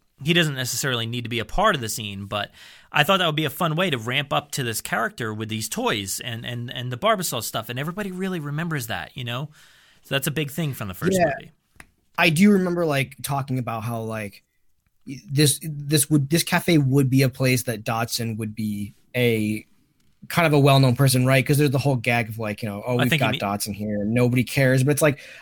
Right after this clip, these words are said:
Speaker 2: I do remember, like, saying, like, you know, "This might be a, a layover spot for people traveling from Nublar to the mainland," right? So, like,
Speaker 1: Sure, yeah.
Speaker 2: Dodgson,
Speaker 1: For, for, like
Speaker 2: Nedry, you know, people in this area might be, uh,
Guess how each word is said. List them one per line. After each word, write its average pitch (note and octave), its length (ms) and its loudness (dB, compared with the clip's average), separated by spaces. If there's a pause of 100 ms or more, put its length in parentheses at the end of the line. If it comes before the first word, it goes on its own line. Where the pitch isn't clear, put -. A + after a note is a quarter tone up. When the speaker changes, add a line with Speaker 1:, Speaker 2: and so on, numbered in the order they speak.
Speaker 2:
I D3+ 140 4
do E3+ 120 8
remember, D3+ 240 6
like, B2+ 140 4
saying, C3+ 220 2
like, B2 200 0
you E3+ 60 0
know, E3 100 0
"This E3+ 220 -2
might F#3+ 220 0
be D#3 640 2 (1000)
a, F#3+ 40 4
a F3 40 6
layover D#3+ 600 4
spot - 480 0
for C#3+ 120 -4
people D3 280 -2
traveling C#3 460 0
from C3 340 0
Nublar B2+ 440 0
to - 100 -6
the A#2 80 0
mainland," A2+ 420 -8
right? A#2+ 220 -10
So, D3+ 140 -2
like, D#3 360 0
Speaker 1:
Sure, B2 300 0
yeah. C3 160 -2
Speaker 2:
Dodgson, E3 520 0
Speaker 1:
For, E3+ 40 4
for, E3+ 120 4
like D3 180 4
Speaker 2:
Nedry, E3 420 2
you F#3 240 2
know, D3 100 0 (280)
people A3 300 8
in F3+ 100 6
this D#3+ 160 4
area F3 320 6
might C#3+ 420 2
be, C#3 460 2 (920)
uh, C#3 420 -4